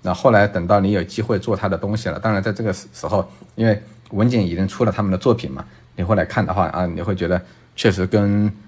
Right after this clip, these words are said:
大陆的很多作家是很不一样的，对，然后确实是会很有新鲜感。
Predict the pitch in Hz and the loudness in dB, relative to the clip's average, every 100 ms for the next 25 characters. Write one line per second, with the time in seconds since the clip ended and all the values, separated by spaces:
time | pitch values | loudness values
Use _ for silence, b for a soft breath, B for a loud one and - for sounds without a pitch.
0 | - 131 120 120 82 - 87 90 95 87 | 2 6 6 6 0 -2 -4 -2 -2 -2
1 | 90 - 87 82 - 87 76 95 80 98 | -4 -4 -4 -4 -6 -8 -4 -2 2 4
2 | 90 76 - - - 87 78 - 80 98 | 2 -2 -12 -20 -8 -6 -6 -4 -4 -2
3 | 92 87 - 98 - - 92 80 - 101 | -2 -2 -2 -4 -4 -4 -2 -4 -2 -2
4 | 85 - 90 90 76 - 113 117 110 | -2 -2 -2 -2 -2 -2 0 2 0